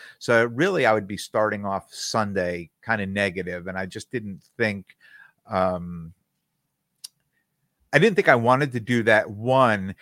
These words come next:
and it was easy enough for me to make that decision because, two,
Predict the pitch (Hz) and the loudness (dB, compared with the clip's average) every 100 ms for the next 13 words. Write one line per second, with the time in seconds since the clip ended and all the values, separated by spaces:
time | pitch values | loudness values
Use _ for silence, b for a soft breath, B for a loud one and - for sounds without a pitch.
0 | B - 127 127 123 107 - _ _ _ | B -6 -2 0 0 -2 -10 _ _ _
1 | 165 214 226 202 143 - 123 123 110 110 | -4 -2 -2 -2 -2 -2 -6 -4 -4 -2
2 | 117 - 123 113 - 90 135 104 101 95 | -4 -2 0 0 0 -4 -4 -4 -6 -8
3 | 101 117 104 95 - - 170 151 120 104 | -6 0 0 0 -8 -8 -2 0 0 -4